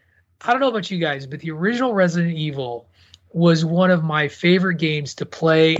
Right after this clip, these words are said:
and replay over and over again, because it was unlike anything I'd ever played before. It was the first sort of true horror genre video game that I'd ever played.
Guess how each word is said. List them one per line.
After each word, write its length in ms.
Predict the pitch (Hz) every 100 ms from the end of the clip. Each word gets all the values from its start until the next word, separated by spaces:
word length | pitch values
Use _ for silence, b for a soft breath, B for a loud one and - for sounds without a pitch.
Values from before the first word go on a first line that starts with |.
| -
and 160 | 139
replay 840 | 135 147 156 - 143 127 120 117 113 B B B B -
over 320 | 180 190 196
and 80 | 190
over 340 | 170 160 160
again, 520 | 147 127 135 120 117 110 B B B B _ -
because 420 | 175 202 180 170
it 80 | 165
was 180 | 165 165 -
unlike 520 | 180 202 190 175 170
anything 340 | 160 151 156
I'd 140 | 143 135
ever 160 | 127
played 260 | - 135 120
before. 300 | 117 - 127
It 40 |
was 140 | 143 139
the 80 |
first 360 | - - 208 -
sort 200 | 208 185
of 80 | 139
true 640 | - - 208 214 208 180 B B
horror 560 | B - 214 220 226 226
genre 600 | 170 185 165 165 160 156
video 440 | 143 147 151 147 139
game 320 | 139 135 131
that 140 | 131
I'd 160 | 127 127
ever 200 | 127 -
played. 540 | - 160 165 165 160